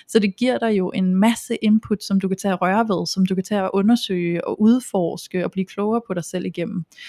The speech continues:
Øhm, så i virkeligheden er der jo en rigtig stor gave i, at du oplever det, du gør, og den endnu større gave er, at du reelt set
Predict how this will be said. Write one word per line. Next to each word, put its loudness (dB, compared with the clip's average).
Øhm, 2
så -2
i 4
virkeligheden 4
er -2
der -2
jo 0
en -4
rigtig -4
stor -2
gave 0
i, 0
at -4
du -6
oplever 0
det, 0
du 0
gør, -2
og 0
den 2
endnu 4
større -4
gave -6
er, -2
at -4
du 0
reelt -2
set -2